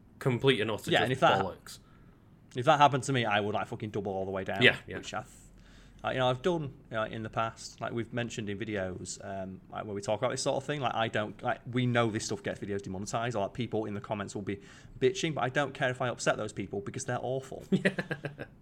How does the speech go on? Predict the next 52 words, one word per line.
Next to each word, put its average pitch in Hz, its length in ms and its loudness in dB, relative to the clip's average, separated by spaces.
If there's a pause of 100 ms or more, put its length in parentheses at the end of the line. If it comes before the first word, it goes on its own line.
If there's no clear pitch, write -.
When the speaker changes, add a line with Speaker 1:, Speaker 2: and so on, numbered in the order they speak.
Speaker 2:
Or, 117 200 2
like, 113 180 4
with, 110 220 0
um, 107 400 0
Melissa, 127 320 0
friend 127 180 2
of 120 40 2
the 113 60 0
channel, 113 220 2
Melissa, 117 420 -2 (200)
um, 95 240 -4
uh, 92 140 -6
who's 104 120 -10
got, - 160 -8
like, - 40 -6
an 101 40 -6
OnlyFans 120 380 -2
account 120 360 -2
and 104 100 -8
does, 95 200 -6
like, 95 300 -6
um, 92 240 -6
uh, 92 80 -6 (340)
she's, 104 180 -8
like, 110 140 2
very 107 280 0 (440)
positive 113 480 2
and 101 100 -4
pro 107 360 2
sex - 320 -2
worker. 135 340 2
Speaker 1:
Yes. - 380 2 (220)
Speaker 2:
And, 120 140 0
you 135 60 2
know, 127 60 6
that's 120 160 2
an 131 40 4
opinion 120 300 -2
I, 98 240 -2
I 101 60 -2
fully 107 260 -4
support 170 440 0
that. 98 120 0
And, 110 80 0
like, 104 120 -2
Speaker 1:
Mm-hmm. - 80 -4
Speaker 2:
when 113 80 -4
she 113 120 -8
came 113 220 -2
onto 104 140 -8
the 104 60 -4
channel, 98 380 -6